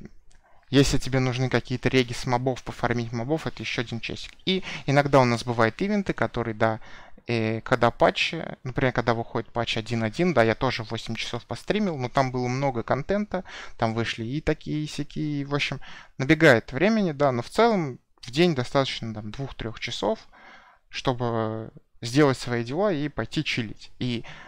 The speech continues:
а, по-, это причина, по которой мне нравится система смолы. Тебе не нужно фармить игру двадцать четыре на семь, э, семь дней в неделю, все месяцы и всё такое.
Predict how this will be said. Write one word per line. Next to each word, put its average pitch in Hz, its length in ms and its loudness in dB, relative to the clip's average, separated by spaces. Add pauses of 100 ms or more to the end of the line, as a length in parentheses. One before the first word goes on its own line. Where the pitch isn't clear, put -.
(180)
а, 110 380 -4 (100)
по-, 127 160 6 (260)
это 143 280 2
причина, - 420 0
по 123 100 0
которой - 320 0
мне 117 160 0
нравится 120 320 0
система 127 360 -2
смолы. 110 380 -6 (280)
Тебе 120 260 2
не 117 100 4
нужно 185 500 0 (100)
фармить 120 440 -2
игру 139 300 -4
двадцать 123 300 2
четыре 120 300 -4
на 113 100 -4
семь, 185 340 0 (440)
э, 113 400 -6
семь 131 280 2
дней 120 160 0
в 117 40 0
неделю, 160 440 2
все - 260 -4
месяцы 139 520 -2
и - 20 -10
всё - 200 -6
такое. - 300 -6